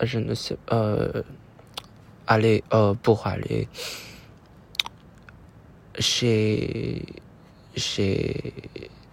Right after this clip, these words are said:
un am-, une amie, une amie de ma, euh, de ma mère, euh, et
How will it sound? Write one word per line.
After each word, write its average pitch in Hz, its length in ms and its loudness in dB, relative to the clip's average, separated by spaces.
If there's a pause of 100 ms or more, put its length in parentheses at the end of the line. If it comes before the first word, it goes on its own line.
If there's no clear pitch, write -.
(1200)
un 120 160 6
am-, 117 300 2
une 123 200 4
amie, 123 380 2
une 123 220 0
amie 127 220 0
de 139 100 2
ma, 113 380 0
euh, 107 80 4
de 110 140 -4
ma 113 120 4
mère, 120 340 0 (760)
euh, - 60 -4 (2500)
et 113 340 4